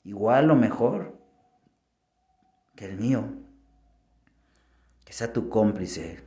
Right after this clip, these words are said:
tu amigo, tu guardián, tu protector. Y tal vez estés sintiendo que tú lo estás poniendo a trabajar a Él. Y eso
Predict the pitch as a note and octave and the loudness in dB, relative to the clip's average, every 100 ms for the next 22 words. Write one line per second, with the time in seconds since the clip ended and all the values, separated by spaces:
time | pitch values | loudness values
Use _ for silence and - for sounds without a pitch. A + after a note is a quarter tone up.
0 | - - D#2+ F#2 G2+ F2+ E2+ - - - | -20 -16 -8 -4 -2 -2 -2 -4 -6 -12
1 | _ _ _ _ _ _ _ _ _ _ | _ _ _ _ _ _ _ _ _ _
2 | _ _ _ _ - F#2+ F#2+ F#2 F#2+ F#2+ | _ _ _ _ -18 -8 -6 -4 -2 -2
3 | F#2+ F#2 F2 E2 F2 D#2+ - - - - | -4 -6 -8 -10 -10 -12 -16 -16 -16 -16
4 | - _ _ _ _ _ _ _ - G#2 | -20 _ _ _ _ _ _ _ -20 -12
5 | G#2 B2+ C#3 C3 - B2 - C#3 C3 A2 | -6 -2 -2 -2 -2 -2 -2 0 2 4
6 | A2+ B2 A#2+ A#2 - A#2+ A#2 A#2+ A#2+ - | 4 4 0 -4 -4 -2 0 -2 -4 -2
7 | G#2 A#2 A#2 G#2 F2 F2+ - A2+ G2 A2+ | 2 4 4 2 0 -2 -2 -2 0 -2
8 | D#3 - - _ _ _ _ _ _ _ | -6 -10 -18 _ _ _ _ _ _ _
9 | _ _ _ _ _ _ _ _ _ _ | _ _ _ _ _ _ _ _ _ _
10 | _ _ _ _ _ _ _ _ _ _ | _ _ _ _ _ _ _ _ _ _
11 | _ _ _ _ _ _ _ _ _ _ | _ _ _ _ _ _ _ _ _ _
12 | _ _ _ _ _ _ _ _ F#2 G#2 | _ _ _ _ _ _ _ _ -12 -10
13 | B2 A2+ G2+ G2+ | -6 -2 -2 -4